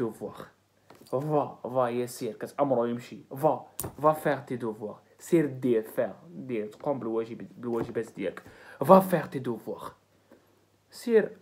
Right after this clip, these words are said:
قوم بالواجبات ديالك، يعني سير صوب تمارينك. "Va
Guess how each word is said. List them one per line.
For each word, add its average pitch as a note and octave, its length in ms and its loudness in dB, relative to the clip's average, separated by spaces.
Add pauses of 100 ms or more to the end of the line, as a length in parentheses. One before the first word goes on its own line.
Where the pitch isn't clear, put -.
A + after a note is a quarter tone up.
(120)
قوم C#3+ 200 0
بالواجبات B2 640 0
ديالك، B2+ 340 0 (240)
يعني A#2+ 300 -4
سير - 220 -6
صوب C3+ 320 0
تمارينك. A#2+ 600 -4 (260)
"Va F3 160 10